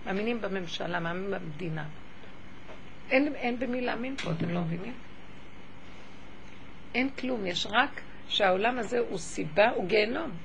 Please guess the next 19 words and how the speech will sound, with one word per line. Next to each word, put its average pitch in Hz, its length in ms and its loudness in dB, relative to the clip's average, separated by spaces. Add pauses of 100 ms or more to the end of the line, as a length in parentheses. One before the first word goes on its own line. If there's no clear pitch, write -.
הוא 208 60 -6
סיבה - 540 4 (200)
לקחת - 380 0
את 196 80 -4
זה 220 100 2
לבורא 202 340 -2
עולם 233 220 -4
ולעשות 196 440 0
מזה 190 240 -2 (100)
תיק 359 340 8 (320)
של - 280 6
קשר, 294 400 8
זה 202 120 2
יוצר 226 300 4
קשר - 360 6
עם 208 140 -2
השם 254 360 4
וזהו. 180 300 2 (1160)
ואני, 196 380 4